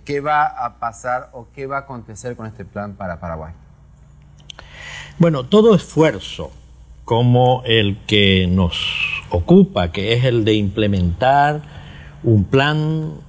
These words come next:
Speaker 2: estratégico de desarrollo económico y social, eh, tiene una serie de notas que son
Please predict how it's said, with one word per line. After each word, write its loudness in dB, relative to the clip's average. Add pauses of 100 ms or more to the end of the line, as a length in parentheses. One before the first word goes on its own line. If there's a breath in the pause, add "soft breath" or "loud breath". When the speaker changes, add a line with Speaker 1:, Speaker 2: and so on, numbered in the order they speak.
Speaker 2:
estratégico -2
de -2
desarrollo 0
económico 0
y 2
social, 0 (560 loud breath)
eh, 2
tiene 4
una 8
serie 6 (340)
de 6
notas 4
que 0
son 0